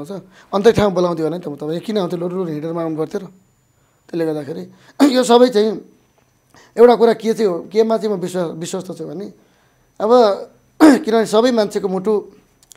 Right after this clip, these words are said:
एउटै हुन्छ, उति नै स्ट्रङ हुन्छ म भन्दिनँ।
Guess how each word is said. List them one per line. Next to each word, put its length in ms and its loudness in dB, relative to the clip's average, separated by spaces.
एउटै 240 8
हुन्छ, 220 -2
उति 220 -4
नै 140 2
स्ट्रङ 280 -2
हुन्छ 160 -4
म 160 -4
भन्दिनँ। 340 -10